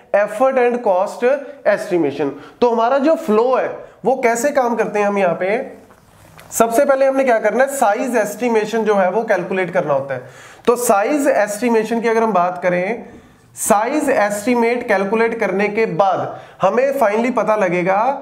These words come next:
एफर्ट्स का, और एफर्ट कैलकुलेशन करने के बाद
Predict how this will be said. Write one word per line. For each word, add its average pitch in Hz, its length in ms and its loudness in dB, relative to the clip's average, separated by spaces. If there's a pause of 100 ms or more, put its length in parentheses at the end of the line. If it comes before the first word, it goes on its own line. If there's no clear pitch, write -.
(320)
एफर्ट्स 185 440 -2
का, 139 160 -6 (400)
और 240 300 2
एफर्ट 220 440 0
कैलकुलेशन 240 560 0
करने 214 320 0
के 226 140 -2
बाद 180 480 -2